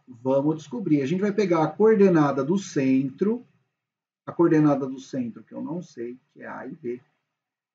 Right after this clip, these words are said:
E aqui, ó, pra eu encontrar o y máximo, basta eu somar o raio no y.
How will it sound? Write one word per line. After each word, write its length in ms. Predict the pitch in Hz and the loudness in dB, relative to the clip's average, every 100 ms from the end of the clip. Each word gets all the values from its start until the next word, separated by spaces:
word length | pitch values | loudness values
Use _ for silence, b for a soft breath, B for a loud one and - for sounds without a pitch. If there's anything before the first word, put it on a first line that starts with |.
| _ _ _ _ _ _ _ _ - | _ _ _ _ _ _ _ _ -2
E 140 | 143 | 0
aqui, 260 | 143 - 214 | 0 2 4
ó, 160 | 180 | 4
pra 320 | - - 175 | 2 2 6
eu 180 | 196 226 | 8 8
encontrar 680 | 226 202 196 170 156 151 139 | 4 4 2 2 2 2 2
o 200 | 139 151 | 2 0
y 200 | 202 202 - 139 131 | 0 -4 -8 -4 -2
máximo, 680 | 139 180 202 196 - 117 - _ _ _ _ - | 0 2 0 -2 -8 -12 -14 _ _ _ _ -4
basta 400 | 151 165 165 202 | 2 2 2 2
eu 120 | 180 | 0
somar 380 | - 185 175 175 | 0 -2 2 0
o 60 | |
raio 480 | 139 143 151 175 190 | 0 0 2 2 2
no 240 | 185 226 | 2 2
y. 280 | 240 202 202 | 6 4 4